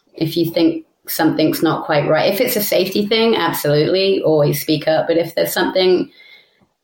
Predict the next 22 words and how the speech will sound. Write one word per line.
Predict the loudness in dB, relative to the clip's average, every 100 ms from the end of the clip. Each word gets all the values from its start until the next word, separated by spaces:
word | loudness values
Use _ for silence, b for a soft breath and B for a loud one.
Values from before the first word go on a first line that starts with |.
| _ _ _ -2
in | 0
a | 0
conversation | 0 0 0 0 0 0
that | 2 2
you | 2
don't | 2 2
need | 0
to | 0
be | 0
involved | 2 4 2 2 0
in, | 2
even | 2 2 2
though | 4
you | 4 4 2
swear | 0 0 2
blind | 2 2 2
you've | 2
got | 0 2
the | 2
answer, | 2 0 0 0 0 0
just | -4 -4 0
you, | 0